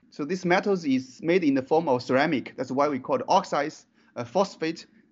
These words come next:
like the lithium iron phosphate. Also, you have liquid.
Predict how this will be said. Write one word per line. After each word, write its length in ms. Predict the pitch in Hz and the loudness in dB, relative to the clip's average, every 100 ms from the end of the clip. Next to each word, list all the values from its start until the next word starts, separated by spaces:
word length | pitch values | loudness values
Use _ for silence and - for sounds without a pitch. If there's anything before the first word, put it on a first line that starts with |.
| - | -4
like 160 | 127 | -2
the 60 | 127 | 0
lithium 280 | 147 156 131 | 0 -2 -2
iron 120 | 139 | -2
phosphate. 520 | 135 180 180 156 160 - - - - | 2 0 2 -4 -4 -14 -20 -10 4
Also, 200 | 196 202 | 4 4
you 80 | 165 | 0
have 80 | |
liquid. 400 | 151 277 302 - | 2 2 2 -4